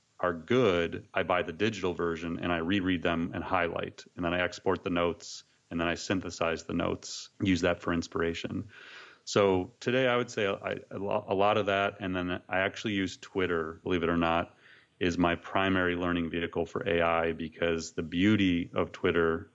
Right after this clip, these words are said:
right now is many of the leading A I researchers and scientists are actually active on Twitter, and they share their inside thoughts about what's going on.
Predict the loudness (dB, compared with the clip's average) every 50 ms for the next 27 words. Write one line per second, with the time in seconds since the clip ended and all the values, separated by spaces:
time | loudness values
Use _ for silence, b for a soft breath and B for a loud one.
0 | -2 0 0 0 2 0 0 0 2 2 2 2 0 -2 -4 b b b b b
1 | b b b _ -4 -4 -4 -4 -4 -2 2 2 4 4 4 4 4 4 2 2
2 | 0 -2 -4 -2 0 0 0 0 0 -2 -2 -2 0 0 2 0 0 -2 -4 -4
3 | -4 -4 -6 -6 -4 -6 -6 -6 -6 -6 -6 -4 -2 0 0 0 -2 -2 -2 -2
4 | -2 -2 -2 -2 0 0 -2 -2 -4 -8 -6 -2 -2 -2 -2 -2 -2 -2 0 0
5 | 0 0 -2 -2 0 0 2 2 0 -2 -4 b b b b b b b b b
6 | b b -2 0 2 2 2 2 2 0 -2 -4 0 2 2 4 4 4 2 2
7 | 0 -2 -4 -6 -12 _ _ -16 -6 -2 0 2 2 2 0 0 -2 -2 -2 -2
8 | -2 -2 -2 -2 -2 -4 -4 -2 0 0 0 -2 -4 -4 -4 -4 -2 -2 -2 -2
9 | -2 -4 -4 -2 0 0 0 2 2 2 4 4 4 2 0 -2